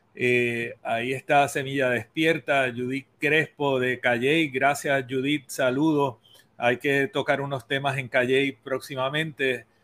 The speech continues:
Eh, tenemos a Ramón González también, está Luis Matos, Isi, Glenda,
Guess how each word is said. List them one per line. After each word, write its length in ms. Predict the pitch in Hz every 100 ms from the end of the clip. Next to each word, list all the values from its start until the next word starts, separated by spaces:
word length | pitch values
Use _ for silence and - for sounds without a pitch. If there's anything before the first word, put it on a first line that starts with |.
| _ _
Eh, 180 | 120 120
tenemos 380 | 120 123 131 147
a 80 | 147
Ramón 400 | 143 135 143 143
González 600 | 143 127 147 139 139 -
también, 720 | - 131 123 139 165 170 165 160 127
está 640 | 120 _ 131 131 135 135
Luis 240 | 127 127
Matos, 800 | 120 135 156 160 160 151 143 135 _ _ _ _ _ -
Isi, 640 | 151 165 - 165 151 135
Glenda, 920 | 117 135 151 160 160 143 139 135 131